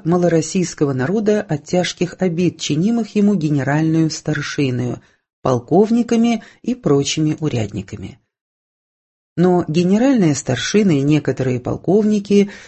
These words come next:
не отставая от прежнего своего обычного скверного лакомства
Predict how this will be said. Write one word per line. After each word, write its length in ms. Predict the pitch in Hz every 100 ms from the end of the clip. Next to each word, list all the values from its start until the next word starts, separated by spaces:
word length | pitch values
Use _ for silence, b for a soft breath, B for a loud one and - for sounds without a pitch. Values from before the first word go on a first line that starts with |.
| B
не 100 | 170
отставая 520 | 180 - 196 226 254
от 80 | 240
прежнего 500 | 214 240 175 123 113
своего 400 | - 123 127 165
обычного 560 | 151 196 196 165 147 139
скверного 600 | - 160 175 170 139 139
лакомства 760 | 165 202 202 120 - - 113